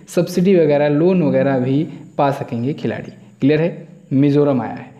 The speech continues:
तो मिजोरम के बारे में हम लोग जान लेते हैं। मैप में देख लीजिए, ये रहा मिजोरम।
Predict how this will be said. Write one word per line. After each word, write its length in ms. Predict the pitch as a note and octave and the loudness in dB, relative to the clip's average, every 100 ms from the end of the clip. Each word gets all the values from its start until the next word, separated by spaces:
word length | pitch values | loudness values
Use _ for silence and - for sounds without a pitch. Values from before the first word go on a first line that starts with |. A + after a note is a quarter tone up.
| - _ | -20 _
तो 60 | C3 | 0
मिजोरम 420 | C3+ C#3 E3+ F#3 | 2 4 2 2
के 60 | D#3+ | 2
बारे 180 | B2+ | 0
में 80 | C3+ | 0
हम 140 | C3 A#2+ | 0 -2
लोग 120 | B2+ | -2
जान 200 | A#2+ A2 | -4 -8
लेते 240 | G2+ - | -10 -14
हैं। 180 | - - _ - | -18 -20 _ -2
मैप 240 | B2+ D#3 | 0 0
में 120 | E3 E3 | 0 0
देख 180 | D#3+ | 0
लीजिए, 260 | D#3+ D#3 F3+ | -2 0 0
ये 320 | D3 B2+ D#3+ | 2 2 2
रहा 560 | E3 C3 C#3 - - - | 2 0 -4 -6 -14 -4
मिजोरम। 560 | B2+ B2+ B2 A2+ G#2 | 2 2 2 0 -2